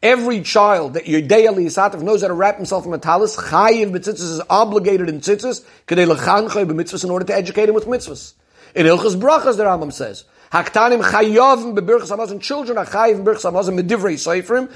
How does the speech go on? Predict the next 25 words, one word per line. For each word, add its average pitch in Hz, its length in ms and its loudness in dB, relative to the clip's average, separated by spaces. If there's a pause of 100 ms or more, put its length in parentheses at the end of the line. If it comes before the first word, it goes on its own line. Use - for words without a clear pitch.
(120)
in 156 140 2
order 165 160 6
to 185 120 0
educate 170 400 0
them 196 100 -2
with 196 120 -4
mitzvahs. 208 540 -8 (420)
In 165 100 4
Hilchas 202 380 2
Sukkah, 330 340 0 (560)
a 175 80 2
child 233 500 4
that 190 120 -6
doesn't 180 280 0
need 208 160 -2
his 147 140 -4
mother 190 280 -2
to 139 100 -12
take 151 160 -4
care 196 160 4
of 185 80 -2
him 208 80 -2
every, 202 400 0
every 208 240 2
instant 254 540 -4